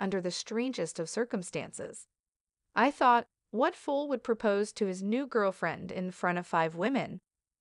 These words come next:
he recalled for Soap Opera Digest. And in that momentous fifteen thousandth episode of the daytime drama, three of them are his exes. It took director Fidog Xavier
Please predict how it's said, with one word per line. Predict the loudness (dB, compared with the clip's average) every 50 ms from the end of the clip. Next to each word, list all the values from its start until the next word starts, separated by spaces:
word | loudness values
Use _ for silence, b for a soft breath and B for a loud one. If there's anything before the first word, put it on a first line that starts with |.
| _ _ _
he | -2 -2 0
recalled | 0 0 -2 -2 0 2 4 4 4 2 0
for | -4 -6 -4 -4
Soap | -4 0 0 0 0 0 -2 -2
Opera | -2 -2 -2 -2 -2 0
Digest. | 0 0 0 0 -2 -6 -6 -6 -8 -12 -16 -16 -20 _ _ _ _ _ _ -2
And | 0 0 0 0 -2 -2
in | -2 -2 0 0
that | 0 0 0
momentous | -2 0 0 2 2 4 4 4 2 2 0 -6 -4 _
fifteen | 6 6 6 6 0 -6 -4 -4 -4 -4 -4
thousandth | -2 0 0 0 0 0 -2 -4 -4 -2
episode | -2 -2 -2 -2 -4 0 0 2 2 2
of | 0 0 0
the | 0 2
daytime | 2 0 0 -2 -4 -6 -6 -6 -6
drama, | -4 -2 -2 -2 -2 -4 -6 -6 -10 _ _ _ _ _ _ _ _ _ _
three | -2 2 2 4 4 4
of | 2 2
them | 2 0 2 2 0 -2
are | -2 -2 -2 -2
his | -2 -2 -2 -2 -2 -6 -4
exes. | -4 -4 -4 -4 -4 -2 -2 -2 -2 -6 -10 -16 -20 _ _ _ _
It | 4 4 4 4 4
took | -2 -4 -4 -4 -2
director | -4 -2 0 0 0 0 0 0 0 0 0
Fidog | 0 -2 -4 -2 0 0 0 0 -2
Xavier | -2 -2 0 0 0 0 -2 -4 -4 -4 -8